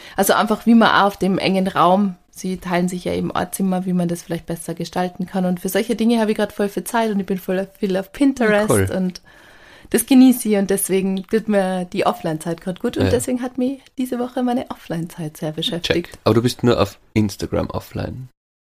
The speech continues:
Speaker 1: Ja, ich schau schon ab und zu halt mal
Speaker 2: Oder weil
Speaker 1: in
Speaker 2: du
Speaker 1: die
Speaker 2: sagst
Speaker 1: App.
Speaker 2: grad in einem Satz, ich bin voll viel auf Pinterest, aber ich bin offline.
Speaker 1: Naja, ich post nix, also das
Speaker 2: Du
Speaker 1: meine
Speaker 2: po-,
Speaker 1: ich halt
Speaker 2: also
Speaker 1: mit
Speaker 2: das meinst du
Speaker 1: offline.
Speaker 2: eigentlich,
Speaker 1: Ich
Speaker 2: oder?
Speaker 1: bin halt nicht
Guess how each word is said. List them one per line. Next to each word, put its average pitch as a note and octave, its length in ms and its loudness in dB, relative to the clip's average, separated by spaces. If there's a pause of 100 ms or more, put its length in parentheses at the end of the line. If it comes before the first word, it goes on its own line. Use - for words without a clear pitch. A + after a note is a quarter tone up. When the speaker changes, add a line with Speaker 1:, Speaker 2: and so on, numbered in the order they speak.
(360)
Speaker 1:
Ja, G#3 100 4
ich A3+ 140 4
schau B3 160 6
schon A#3+ 180 2
ab - 200 0
und G#3+ 180 2
zu G#3+ 220 -4
halt G3 180 -2
mal G3+ 120 0
Speaker 2:
Oder A2 80 4
weil - 100 4
Speaker 1:
in - 60 6
Speaker 2:
du - 60 0
Speaker 1:
die - 60 4
Speaker 2:
sagst - 220 0
Speaker 1:
App. G#2 100 4
Speaker 2:
grad - 260 -2
in G#2+ 140 4
einem A2+ 220 4
Satz, A#2+ 300 4
ich C3 80 4
bin G#2+ 140 6
voll B2+ 220 6
viel B2 260 2
auf G2+ 200 4
Pinterest, D3 800 0
aber A#2+ 140 4
ich A2 60 0
bin A2 160 4
offline. - 540 -4
Speaker 1:
Naja, A#3+ 240 6
ich G#3+ 180 4
post D#4 320 2 (120)
nix, F#3 300 -2
also - 200 -4
das - 140 2
Speaker 2:
Du - 40 -4
Speaker 1:
meine F#3+ 140 4
Speaker 2:
po-, G#2 40 4
Speaker 1:
ich F#2+ 60 0
halt F#2+ 100 0
Speaker 2:
also F#2 120 2
Speaker 1:
mit G2 100 6
Speaker 2:
das F#2 80 6
meinst E2 320 0
du - 40 2
Speaker 1:
offline. - 140 2
Speaker 2:
eigentlich, E3+ 140 -2
Speaker 1:
Ich - 60 2
Speaker 2:
oder? G3+ 100 2
Speaker 1:
bin G#3 160 0
halt G3 320 -2
nicht G#3 260 0